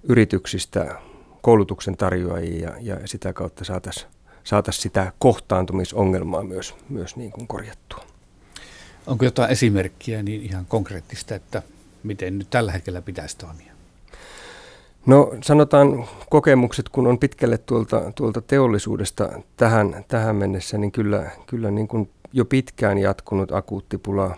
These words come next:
Speaker 1: pula metalliteollisuudessa koneistajista ja, ja hitsareista, niin sinne pitäisi tehdä täsmä-, täsmätoimia ja, ja myös uudelleen kouluttaa sitten, sitten ihmisiä.
Speaker 2: Eurohan on monesti paras konsultti, että onko se tämmöinen ammattimetaallimiehen palkat riittävän hyvät, että se kiinnostaa?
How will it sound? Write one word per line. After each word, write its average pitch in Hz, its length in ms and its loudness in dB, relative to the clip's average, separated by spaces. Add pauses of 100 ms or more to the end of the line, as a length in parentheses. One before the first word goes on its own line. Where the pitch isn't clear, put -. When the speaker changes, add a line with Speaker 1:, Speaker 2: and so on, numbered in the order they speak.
Speaker 1:
pula 104 300 -4
metalliteollisuudessa 98 1400 -4
koneistajista 98 840 -4
ja, 95 220 -6
ja 101 120 -6
hitsareista, 92 680 -6
niin 90 120 -6
sinne 92 360 -4
pitäisi 95 320 -10
tehdä 90 220 -8 (100)
täsmä-, 90 340 -8 (160)
täsmätoimia 92 760 -4
ja, 90 180 -8
ja 95 100 -8
myös 113 200 -2
uudelleen 95 460 -4
kouluttaa 85 560 -12
sitten, - 380 -14 (460)
sitten - 400 -18
ihmisiä. - 400 -20 (840)
Speaker 2:
Eurohan 123 400 6
on 120 60 0
monesti 120 320 0
paras 117 340 -2
konsultti, 104 600 -4
että 92 200 -8
onko 98 200 -6
se - 100 -12
tämmöinen 107 280 -8
ammattimetaallimiehen 98 1000 -6
palkat - 380 -8
riittävän 92 460 -10
hyvät, 80 280 -10
että - 140 -20
se 104 100 -12
kiinnostaa? 78 480 -14